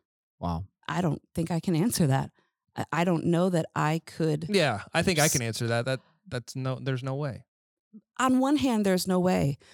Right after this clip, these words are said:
Speaker 2: but on the other hand, where else
Speaker 1: Where
Speaker 2: could
Speaker 1: else
Speaker 2: I
Speaker 1: would I be?
Speaker 2: possibly be?
Speaker 1: Yeah, right.
Speaker 3: Yeah.
Speaker 2: You know, if, if I had any kind of awareness that my son was suffering,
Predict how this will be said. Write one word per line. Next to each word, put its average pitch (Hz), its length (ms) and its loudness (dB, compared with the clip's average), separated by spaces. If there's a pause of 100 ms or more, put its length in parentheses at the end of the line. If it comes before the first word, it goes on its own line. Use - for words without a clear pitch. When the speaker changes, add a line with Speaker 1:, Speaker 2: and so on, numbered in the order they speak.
(180)
Speaker 2:
but 185 100 2
on 185 140 4
the 175 100 4
other 226 140 2
hand, 175 340 2
where 196 180 2
else 214 200 2
Speaker 1:
Where 151 100 6
Speaker 2:
could 190 60 6
Speaker 1:
else 165 100 6
Speaker 2:
I - 20 4
Speaker 1:
would 127 60 6
I 185 80 8
be? 190 60 4
Speaker 2:
possibly 226 440 6
be? 190 180 4
Speaker 1:
Yeah, - 260 2
right. - 240 -2
Speaker 3:
Yeah. 90 260 -6 (160)
Speaker 2:
You 226 100 2
know, 190 360 2
if, - 180 0
if 233 100 0
I 247 100 2
had 247 180 0
any 277 180 2
kind 240 220 -2
of 185 80 -4
awareness 180 600 2
that - 140 -4
my 151 100 0
son 151 300 0
was 147 100 -2
suffering, 135 540 -2